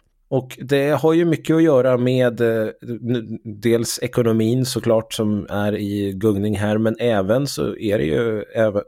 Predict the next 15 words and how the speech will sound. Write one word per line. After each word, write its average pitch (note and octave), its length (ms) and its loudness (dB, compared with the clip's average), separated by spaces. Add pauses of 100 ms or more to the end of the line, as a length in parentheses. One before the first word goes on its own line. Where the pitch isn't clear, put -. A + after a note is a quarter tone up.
en G#2 160 -2
del F#2+ 240 0
av F#2 320 -2
regeringens F#2+ 480 0
beslut F#2 460 -6
som G2 220 -6
de F#2 180 2
menar F#2 260 -2
på F2 320 -2 (400)
kommer G#2+ 240 0
leda F2+ 300 4
till E2 400 -2
att - 280 -12 (340)
fler F#2+ 320 0
köper, E2+ 720 -2